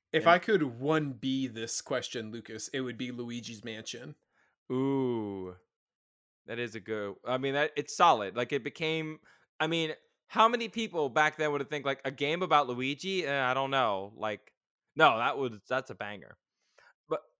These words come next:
Speaker 2: but most of the Super Mario games all function a l-, mostly the same.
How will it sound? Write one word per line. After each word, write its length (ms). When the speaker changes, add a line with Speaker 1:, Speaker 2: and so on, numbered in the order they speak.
Speaker 2:
but 160
most 340
of 60
the 280
Super 280
Mario 380
games 400
all 180
function 560
a 40
l-, 200
mostly 480
the 120
same. 260